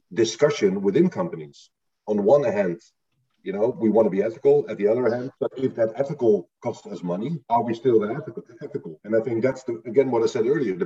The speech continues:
big difference between today's world and twenty years ago. We had exactly the same discussions, but it was not visible. And I think that's, again, the good thing, because I want to end positive from my perspective. The good thing is, due to technology,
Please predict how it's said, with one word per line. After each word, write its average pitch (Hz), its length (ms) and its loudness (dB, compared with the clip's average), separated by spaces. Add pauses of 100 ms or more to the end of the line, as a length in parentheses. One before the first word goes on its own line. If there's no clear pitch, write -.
big 113 100 -6
difference 131 360 -2
between 101 520 -8
today's 117 360 2
world 90 380 -2 (140)
and 98 120 -8
twenty 110 360 -4
years 139 260 -2
ago. 117 400 -6
We 110 140 2
had 123 240 -6
exactly 135 400 -4
the 110 60 -6 (100)
same 117 100 2
discussions, 104 640 -6
but 101 140 -2
it 107 100 -6
was 107 260 -4
not 98 160 -4
visible. 127 380 -6 (140)
And 107 100 -2
I 110 60 0
think 135 180 2
that's, 139 220 4
again, 135 260 4
the 104 80 0 (100)
good 170 140 4
thing, 92 300 -4 (120)
because - 220 -10
I 85 40 -8
want 85 180 -8
to 85 60 -12
end 85 100 -12
positive 113 360 -6
from 85 140 -10
my 82 100 -8
perspective. - 560 -14 (440)
The 120 80 2
good 170 240 6
thing 127 180 6
is, 113 440 2 (420)
due 170 260 4
to 160 160 0
technology, 175 720 0